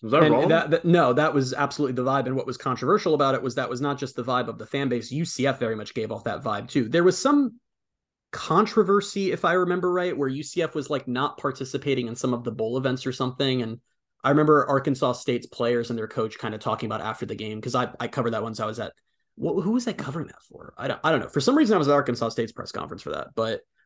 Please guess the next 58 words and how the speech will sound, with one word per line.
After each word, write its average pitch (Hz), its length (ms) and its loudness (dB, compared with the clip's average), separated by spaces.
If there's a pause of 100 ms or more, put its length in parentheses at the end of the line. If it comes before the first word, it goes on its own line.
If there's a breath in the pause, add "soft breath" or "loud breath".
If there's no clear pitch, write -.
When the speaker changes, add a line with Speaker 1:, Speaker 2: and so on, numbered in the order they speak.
Speaker 2:
oh, 139 160 4
'cause 139 160 2
they 143 120 6
did 127 160 2
them 117 80 -8
together. - 320 -14
That 151 100 2
was 143 120 4
a 123 40 0
total, 127 340 4
no 139 140 2
one 131 80 2
cares 120 180 -4
except 104 240 -8
me, 69 80 -14
but 92 120 -4
whatever. 101 280 -6 (440 soft breath)
Um, 127 300 4
and 127 120 4
I 135 80 4
remember 131 240 4
they 127 100 2
were 123 120 0
going 120 200 -2
off 113 240 -6
on 107 120 -6
how, 104 160 -2
like, 104 220 -6
they 110 100 -4
felt 98 260 -6
disrespected 101 500 -10
by 69 100 -10
U 80 120 -8
C - 180 -8
F - 120 -12
and 107 80 -8
all 76 100 -8
this. 78 220 -6
Like, 98 120 -4
U 147 80 2
C 143 200 2
F, 120 160 -4
it, 147 200 -2 (120)
U 156 120 -2
C 170 120 0
F 156 60 -2
was 139 80 0
supposed 139 180 2
to 127 60 2
win 123 100 2
that 110 80 -2
easily 95 320 -8
and 76 160 -10
got - 240 -8 (100)
absolutely - 480 -8
crushed. - 480 -14
So - 460 -12
Speaker 1:
Yeah. 101 240 -4